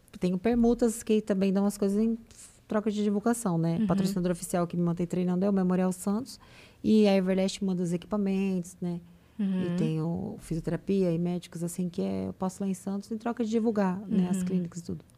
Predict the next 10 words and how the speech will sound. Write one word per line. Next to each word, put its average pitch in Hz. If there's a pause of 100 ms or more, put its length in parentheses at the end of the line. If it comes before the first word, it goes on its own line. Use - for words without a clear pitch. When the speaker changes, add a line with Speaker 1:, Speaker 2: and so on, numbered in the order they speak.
Speaker 2:
E 220
você 208
tem 214
bastante 214
seguidor 247
na, 185
nas 185
redes 185
sociais, 185
né? 208